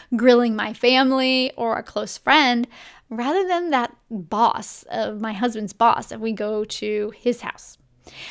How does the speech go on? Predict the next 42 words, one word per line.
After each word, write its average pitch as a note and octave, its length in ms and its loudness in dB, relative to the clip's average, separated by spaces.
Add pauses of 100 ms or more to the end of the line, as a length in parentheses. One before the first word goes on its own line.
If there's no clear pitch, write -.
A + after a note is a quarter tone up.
(160)
And A3+ 120 -2
I A#3+ 60 2
want B3 180 2
to D4 80 4
give E4 200 2
you E4+ 300 4
an A3 200 -8
extra - 360 -2
bonus A3 600 0
tip C4+ 320 -4
for A#3 100 -8
when G#3+ 260 -6
you're A#3 180 -4
eating G#3+ 540 -4 (340)
with G#3+ 500 -2
close - 300 -8
friends B3+ 580 2
or A3 300 -4
family. A#3 640 -6 (320)
You D4 140 4
still F4 360 0
want A#4 260 -2
to F4+ 60 -6 (120)
have F4 320 0
that A3 260 0
snack A#3+ 380 -6
pack A3 320 -8
on A3 160 -4
hand G#3+ 320 -4
anyway, A#3+ 460 -2
because A#3+ 460 2
you B3+ 80 2
just D#4+ 200 -6
never B3 380 2
know. F3+ 300 -2 (340)
Trust - 320 -8
me, A3 140 -6
you A3+ 120 -6
just C4 200 -8
never A#3+ 320 -4
know A3+ 360 0 (380)
when A3+ 680 0